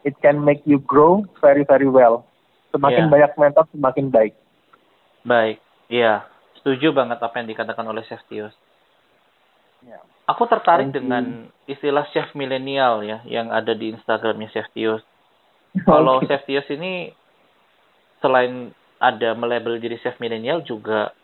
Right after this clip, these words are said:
Speaker 2: hmm, konten-kontennya tuh banyak tentang edukasi. Nah, apakah Chef Tius juga memposisikan diri sebagai mentor ya,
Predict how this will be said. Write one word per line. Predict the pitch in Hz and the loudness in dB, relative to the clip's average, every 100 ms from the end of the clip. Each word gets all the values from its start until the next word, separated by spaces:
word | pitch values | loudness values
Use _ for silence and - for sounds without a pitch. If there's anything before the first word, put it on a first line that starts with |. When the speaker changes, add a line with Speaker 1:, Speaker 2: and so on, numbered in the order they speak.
| _ _ - | _ _ -16
Speaker 2:
hmm, | 117 113 110 107 110 123 _ _ _ _ _ _ _ _ _ - - | -12 -12 -12 -12 -14 -18 _ _ _ _ _ _ _ _ _ -20 -10
konten-kontennya | - 139 135 135 127 127 139 | -4 -4 -2 -4 -4 -6 -4
tuh | 196 | -4
banyak | 135 120 151 | -2 -2 -4
tentang | 151 127 131 | -10 -10 -8
edukasi. | 120 113 120 123 - 98 _ _ _ _ _ _ _ _ | -8 -6 -6 -8 -14 -20 _ _ _ _ _ _ _ _
Nah, | 139 139 | 2 2
apakah | 143 175 226 | 2 0 -2
Chef | 226 208 | -6 -10
Tius | 220 233 | -10 -10
juga | 151 143 | -6 -8
memposisikan | 139 143 143 143 147 160 | -8 -10 -12 -12 -8 -6
diri | 139 180 214 | -4 -8 -8
sebagai | 151 117 127 123 | -6 -4 -4 -6
mentor | 160 180 143 113 | -6 -2 -2 -2
ya, | 101 | -6